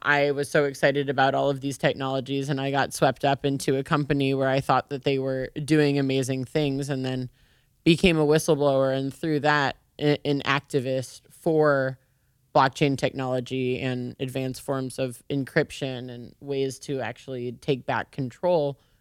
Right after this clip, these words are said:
of your digital life. And how, how could we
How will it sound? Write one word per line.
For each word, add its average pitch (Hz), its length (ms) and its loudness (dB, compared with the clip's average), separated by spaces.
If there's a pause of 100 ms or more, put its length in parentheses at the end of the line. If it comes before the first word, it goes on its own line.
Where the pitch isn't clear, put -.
of 139 160 0
your 143 120 2
digital 131 440 0
life. 127 380 -2
And 120 180 -6 (340)
how, 160 300 -2
how 165 200 0
could 180 200 0
we 156 380 0